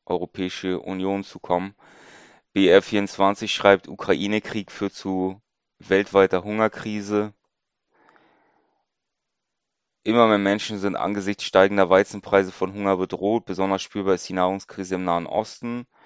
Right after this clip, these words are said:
Und das soll jetzt alles am Ukraine-Konflikt liegen.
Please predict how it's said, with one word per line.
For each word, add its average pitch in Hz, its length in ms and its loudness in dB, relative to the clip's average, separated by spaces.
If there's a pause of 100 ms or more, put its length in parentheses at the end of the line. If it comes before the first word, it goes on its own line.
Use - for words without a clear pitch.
(380)
Und 95 160 -8
das 98 100 0
soll 101 140 4
jetzt - 160 -2
alles 87 200 -6
am 92 440 -6 (1080)
Ukraine-Konflikt 92 1120 -6
liegen. 78 400 -10